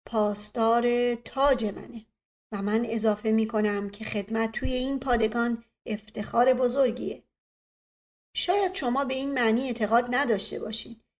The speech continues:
اینطور نیست ستوان؟» این حرفها را چنان که کوکش کرده باشند بر زبان می‌راند. انگاری وردی از قدیم آموخته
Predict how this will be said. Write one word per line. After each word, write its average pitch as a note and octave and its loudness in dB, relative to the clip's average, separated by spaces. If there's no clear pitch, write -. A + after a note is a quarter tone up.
اینطور A3 2
نیست B3 0
ستوان؟» D#4 -2
این E4 -4
حرفها A#3 -2
را A#3 0
چنان B3 -2
که D4 -10
کوکش C#4 -2
کرده A3 -4
باشند G#3+ 0
بر G#3 -4
زبان G#3 -4
می‌راند. G3+ -8
انگاری A3 2
وردی C#4+ -2
از A#3 0
قدیم A3 0
آموخته A3 -2